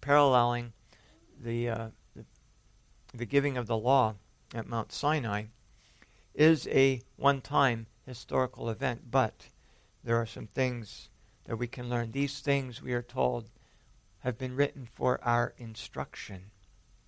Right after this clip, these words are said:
And so they are, while, while we are not trying to repeat these events or replicate them,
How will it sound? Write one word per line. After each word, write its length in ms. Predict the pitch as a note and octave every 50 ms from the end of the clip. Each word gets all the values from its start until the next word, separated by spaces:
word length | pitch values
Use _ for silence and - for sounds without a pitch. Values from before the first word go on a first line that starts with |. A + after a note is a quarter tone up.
| _ _ _ - A#2
And 120 | A2+ -
so 160 | - B2+ A#2+
they 160 | A2+ A#2 A#2+ A#2+
are, 240 | B2 B2+ B2+ B2
while, 360 | B2 - B2+ B2+ B2 B2+ C3 - -
while 220 | C3 B2+ C3 C3
we 120 | B2+ C3 B2+
are 120 | B2+ C3
not 180 | C3+ C3 - -
trying 240 | - C3 B2+ B2 A#2+
to 200 | B2 B2 B2 A#2 C3+
repeat 480 | C#3 C3 B2 - - E3+ - - -
these 320 | - A#2+ A2 A2 - - - -
events 460 | A2+ A#2 A#2+ C#3 G3 - - - - _ - - - - -
or 100 | B2+ B2+
replicate 720 | A#2+ A#2 D#3+ F#3 F#3 - D3+ C3 - - A#2+ A#2+ - - -
them, 300 | A#2 G#2 B2 C3+ C#3+